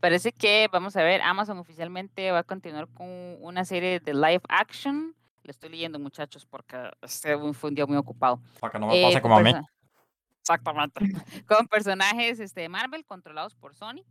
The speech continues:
Speaker 1: La primera de estas sería Silk, Spider-Man Society, que va a ser desarrollada por la showrunner de Walking Dead, Angela Kang, junto con los productores de Spider-Man Into the Spider-Verse, Phil Lord y Chris Miller.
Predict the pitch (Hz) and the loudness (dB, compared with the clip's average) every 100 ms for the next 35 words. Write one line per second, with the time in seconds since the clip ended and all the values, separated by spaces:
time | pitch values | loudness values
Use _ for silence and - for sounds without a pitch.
0 | _ _ _ _ - 185 175 180 196 208 | _ _ _ _ -8 -8 -8 -8 -4 -2
1 | 214 226 262 247 165 185 214 - 269 339 | -2 -6 -12 -12 -12 -10 -10 -8 -8 -8
2 | - - 180 - 180 190 208 208 190 - | -12 -18 -18 -6 0 2 0 -4 -10 -14
3 | 156 190 220 254 285 - 165 185 202 196 | -8 -2 0 -2 -6 0 0 0 -2 -8
4 | 170 156 165 190 - 175 156 - 180 190 | -10 -4 -2 -2 -2 -4 -4 -8 -10 -4
5 | 202 208 214 208 - 175 185 180 180 190 | -4 -4 -6 -6 -4 -2 -2 -2 -6 -6
6 | 185 214 214 165 170 175 180 147 - 214 | 0 0 0 -4 -2 -2 0 -2 -2 -2
7 | 254 247 190 - 170 - 165 156 156 - | 0 -2 -6 -6 -8 -4 -2 -2 -4 -6
8 | 156 - 175 190 180 - 175 190 202 190 | -6 -4 -4 -4 -6 0 2 2 2 0
9 | 170 147 143 - 185 202 226 240 - _ | -4 -12 -6 0 0 2 2 0 -6 _
10 | _ _ - 202 196 208 233 247 - - | _ _ 0 4 4 6 6 4 -2 -10
11 | 185 - 208 254 302 | -10 -6 -4 0 0